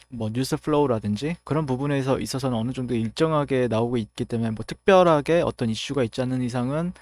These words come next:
뭐 어느 정도 중첩이 되는 내용이 있더-, 있을 수 있습니다. 네, 그런 부분들을 좀 양해 부탁드리게 될 것 같고, 사실 저 같은 경우에 좀 매매 전략이라든지 그런 부분에 대해서 좀 말씀을 많이 드리는데, 어, 최근에 조금 아쉬운 부분은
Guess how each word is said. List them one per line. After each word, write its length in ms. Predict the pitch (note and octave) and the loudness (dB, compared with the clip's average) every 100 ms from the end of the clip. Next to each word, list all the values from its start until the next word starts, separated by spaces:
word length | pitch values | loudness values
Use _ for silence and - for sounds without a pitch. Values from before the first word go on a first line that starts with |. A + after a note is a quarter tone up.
| - - _ | -20 -20 _
뭐 160 | B2 A2+ | -4 -2
어느 120 | C3+ | 0
정도 220 | C#3+ C3 | -2 -2
중첩이 440 | - C3 - D3+ | -2 -2 2 2
되는 240 | D3 C3 C#3 | 2 0 2
내용이 360 | A#2 A#2+ B2+ | 0 0 0
있더-, 440 | A#2 - A#2+ A#2 A2 - | -2 -2 -2 0 -2 -6
있을 200 | C3+ - | -6 -4
수 120 | E3+ | -2
있습니다. 420 | B2 - B2 G#2+ B2 | -2 -2 -4 -4 -6
네, 120 | - A2 | -8 -6
그런 240 | B2 B2+ | -4 -2
부분들을 440 | A#2 A#2 A#2 A#2 A#2 | -4 -2 -2 -2 -2
좀 180 | C3 A2+ | -4 -2
양해 200 | A2+ A#2 | -2 -2
부탁드리게 500 | - B2+ - B2+ C3 | -4 -8 -4 -4 -2
될 120 | A2+ | -4
것 140 | - | -4
같고, 400 | A#2 - D3+ C3+ - - - - - | -8 -4 -4 -4 -6 -20 -20 -20 -16
사실 240 | - F3 F3 | -8 -2 2
저 60 | |
같은 180 | D#3+ G3 | 2 2
경우에 300 | F#3 F3 E3 | 2 2 0
좀 160 | E3 C3 | 0 2
매매 280 | B2 D#3+ | 2 2
전략이라든지 960 | D3+ B2+ B2 C#3+ C#3 C3+ C3+ B2 A2+ C3 | 2 2 2 2 2 0 0 0 0 -2
그런 220 | C#3 C#3+ | -2 -2
부분에 380 | B2+ B2+ C#3 B2+ | -2 -2 -2 0
대해서 280 | B2+ A#2+ C3+ | 0 0 -2
좀 160 | C3+ | -2
말씀을 400 | A2+ A2+ - C3+ | -2 -2 -4 -2
많이 240 | B2 A2+ B2 | 0 -2 -2
드리는데, 580 | C3 D3+ A#2+ G#2+ C#3 C3 _ - - - - - _ - | -2 -2 -2 -2 -4 -4 _ -20 -20 -20 -20 -20 _ -8
어, 460 | B2+ C3 B2+ B2+ B2+ | -2 0 0 -2 -2
최근에 760 | - F#3+ G#3 G3+ F#3+ F3+ F3 E3 | -4 0 2 2 2 2 0 -2
조금 600 | E3+ E3+ E3+ D#3+ D#3+ C#3 | -2 0 0 -2 -2 -2
아쉬운 380 | G#2 - F3+ F3 | -2 -2 -2 -2
부분은 800 | D#3 E3 D#3+ D#3 D#3 D3+ D3 | -2 -2 0 0 0 -2 -4